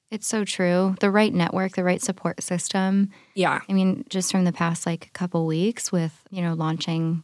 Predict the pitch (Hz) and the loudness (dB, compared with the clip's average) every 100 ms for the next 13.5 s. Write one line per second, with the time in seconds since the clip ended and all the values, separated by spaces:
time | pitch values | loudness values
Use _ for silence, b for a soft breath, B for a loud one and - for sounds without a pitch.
0 | _ 175 - 269 269 190 170 170 B B | _ -4 0 2 4 4 2 0 B B
1 | B B - 202 196 190 185 175 175 - | B B -6 -2 0 2 0 0 0 0
2 | 180 - 175 165 165 156 151 170 170 160 | -2 0 -2 2 2 2 2 2 0 0
3 | 170 160 - 165 165 165 - _ _ _ | -2 -4 -6 -2 0 -2 -6 _ _ _
4 | _ - 196 202 185 165 165 160 - 175 | _ 4 6 8 6 4 2 0 0 -2
5 | - 165 160 156 160 170 175 - - 185 | -2 0 2 2 2 2 0 -4 -8 -4
6 | 175 170 160 160 170 175 180 180 b b | -2 0 0 0 0 2 2 0 b b
7 | 185 175 156 160 185 165 160 175 175 - | -2 0 0 2 4 6 6 2 0 -2
8 | 165 156 160 160 - 180 - 254 254 214 | 0 0 0 -2 0 -2 6 4 6 2
9 | 185 - 151 139 156 156 151 - 165 175 | 4 2 2 0 0 0 -2 0 0 0
10 | 170 190 208 175 160 - 180 165 - 180 | 2 0 2 2 0 -2 -2 -2 2 4
11 | 175 175 B B B - 180 180 180 170 | 6 4 B B B 2 4 4 2 4
12 | 180 175 160 156 180 175 170 - 165 - | 4 4 -2 2 6 6 6 2 2 4
13 | 175 - 190 160 | 4 4 4 4